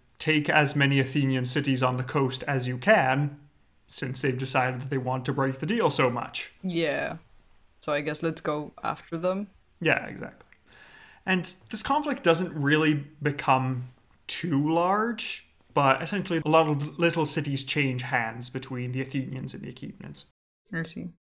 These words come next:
Speaker 2: And now we do not have Megabyte to help.
Speaker 1: No, Megabyte's either exiled or dead at this point, so.
Speaker 2: Eesh.
Speaker 1: However, it seems that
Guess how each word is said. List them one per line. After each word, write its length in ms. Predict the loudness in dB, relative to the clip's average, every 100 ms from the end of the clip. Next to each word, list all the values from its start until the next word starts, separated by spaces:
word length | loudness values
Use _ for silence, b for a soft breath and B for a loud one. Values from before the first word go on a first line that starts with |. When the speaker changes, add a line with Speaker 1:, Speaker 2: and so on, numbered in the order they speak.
| _ _ _ _ B _ 0
Speaker 2:
And 100 | 2
now 120 | 2
we 120 | 2
do 120 | 2
not 220 | 2 0
have 200 | -2 0
Megabyte 560 | 0 0 0 2 0 -2
to 80 | -8
help. 400 | -4 -4 -4 -16 _ _ _ 0
Speaker 1:
No, 280 | 2 2 -6 -8
Megabyte's 680 | -6 -4 -6 -6 -6 -8 -10
either 320 | 0 4 6 6
exiled 560 | 4 6 8 8 6
or 100 | 0
dead 300 | -2 -6 -6
at 120 | -12 -16
this 100 | -16
point, 360 | -14 -14 -14
so. 160 | -14 -16 -18 _ -8
Speaker 2:
Eesh. 560 | -4 -2 -4 -6 -12 -16 _ _ _ _
Speaker 1:
However, 520 | -2 0 2 2 -2
it 180 | -2 -2
seems 280 | 2 2 6
that 360 | 6 6 0